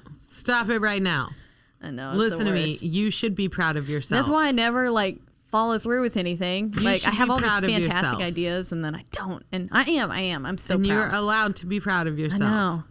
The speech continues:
Speaker 1: You have done something that
Speaker 2: It's
Speaker 1: is
Speaker 2: weird.
Speaker 1: scary
Speaker 2: Yeah, it's
Speaker 1: and
Speaker 2: scary
Speaker 1: it's
Speaker 2: 'cause I don't,
Speaker 1: hard.
Speaker 2: I've put a good amount of money into it now.
Speaker 1: Yeah, but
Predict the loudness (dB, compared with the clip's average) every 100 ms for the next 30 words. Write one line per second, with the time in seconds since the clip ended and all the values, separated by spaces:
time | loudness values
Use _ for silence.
0 | -16 -2 0 0 -2 -2 -2 -2 -2 -2
1 | 0 -2 -2 -2 -2 0 0 0 2 2
2 | 2 2 0 -4 -12 _ _ -8 -4 -2
3 | -2 0 0 0 0 2 2 2 0 -4
4 | -4 -4 -10 -12 -4 0 0 -4 _ -4
5 | -4 0 0 0 -2 -2 -4 -6 -8 -2
6 | 0 0 -2 -8 -20 _ _ 0 0 0